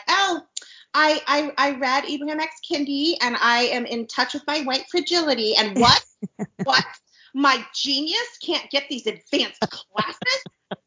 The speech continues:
Speaker 1: So you're right. It is kind of funny to watch these women kind of roll around and try to fit this into their, you know, they're trying to be these good little progressives, and suddenly,
Speaker 2: Mm-hmm.
Speaker 1: you know, their kid isn't recognized as a genius. It's,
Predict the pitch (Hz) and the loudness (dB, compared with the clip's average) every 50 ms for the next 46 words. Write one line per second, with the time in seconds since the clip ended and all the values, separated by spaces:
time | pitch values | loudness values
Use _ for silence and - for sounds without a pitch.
0 | - - 302 294 285 - - - 254 269 - 320 320 285 294 - 311 339 - - | 0 4 4 6 6 4 2 -4 -8 -2 0 2 2 2 2 -2 -4 -6 -8 -6
1 | - 415 415 403 392 - - 247 220 233 240 240 233 214 196 185 175 180 180 190 | -6 -4 -2 -2 -4 -4 -2 -2 -2 -2 -2 -4 -4 -4 -2 0 0 0 0 -2
2 | - - - - 196 202 196 180 180 175 175 160 175 170 175 175 175 - - 185 | -2 -6 -8 -6 -6 -8 -8 -8 -8 -6 -4 -4 -2 -2 -4 -4 -6 -4 -4 -2
3 | 175 180 170 165 - 151 143 170 170 170 175 180 175 170 165 156 160 160 175 175 | -2 -2 -2 -4 -6 -6 -2 0 0 2 2 0 0 0 0 0 0 0 0 0
4 | 180 180 180 170 170 - - - - 190 185 185 202 220 220 214 - - - - | 0 -2 -4 -4 -4 -4 -6 -4 -2 0 2 2 4 2 0 -2 -4 -6 -2 0
5 | 170 165 - - 180 202 196 196 226 214 - - - 185 175 175 175 - 185 175 | 0 0 0 0 0 2 2 2 2 -2 -8 -10 -6 -6 -4 -4 -4 -6 -4 -2
6 | 175 160 160 156 160 160 160 160 - - - - - - - _ 208 196 180 165 | 0 2 2 2 2 0 0 -4 -8 -14 -20 -20 -20 -20 -12 _ -2 0 2 2
7 | 160 156 - - - 196 170 170 - - - - 175 151 135 165 175 - - 214 | 2 0 -4 -4 -2 0 0 0 -2 -6 -4 0 2 2 4 2 0 -2 -6 -6
8 | 185 180 180 170 165 165 165 165 165 - - 214 208 - - 214 202 196 180 175 | -4 -2 -2 0 0 0 0 -2 -2 0 2 2 2 4 2 2 2 2 2 0
9 | - - 180 165 - 156 151 151 - - - 220 233 240 233 233 226 190 180 170 | 0 -2 -2 0 2 2 2 2 0 -2 -2 -2 -2 -2 -4 -6 -6 -6 -6 -2
10 | - 196 180 175 175 175 170 165 156 156 160 160 - - 175 165 160 160 160 175 | 0 2 4 4 4 2 0 -4 -6 -6 -8 -10 -12 -10 -6 -2 -2 0 0 0
11 | 165 160 - - 196 165 160 160 165 170 - - - - - _ _ - 185 180 | 0 0 -2 -2 0 0 0 -2 -4 -8 -16 -20 -20 -20 -20 _ _ -6 -4 -2
12 | 180 160 175 180 180 175 180 170 151 156 156 - - 165 170 156 151 156 165 170 | 0 0 0 0 0 0 0 0 0 0 -2 -4 -6 -6 -4 -4 -2 -2 -2 -2
13 | 165 160 143 123 127 - - 185 - - | 0 0 0 -2 -2 -4 -6 -10 -10 -12